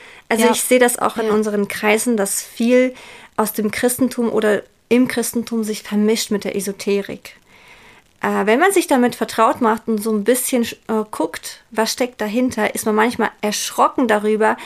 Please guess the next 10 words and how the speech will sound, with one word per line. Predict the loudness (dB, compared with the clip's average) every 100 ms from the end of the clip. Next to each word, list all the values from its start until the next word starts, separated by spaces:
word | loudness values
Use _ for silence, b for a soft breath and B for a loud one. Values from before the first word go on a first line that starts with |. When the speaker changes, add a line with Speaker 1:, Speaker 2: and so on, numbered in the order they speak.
| B B -2
Speaker 1:
inwieweit | 2 2 0 -2 0 2 2 2 0
es | -2 -2
schon | 0 0 0
auch | -2 -4
in | -4 -4
unseren | -2 0 0 0 -2
Kreisen, | -2 0 0 0 0 -2 B B B B -4
ähm, | -2 0 -2 -4 _ _ -6
Platz | -4 -2
ein-, | -2 -4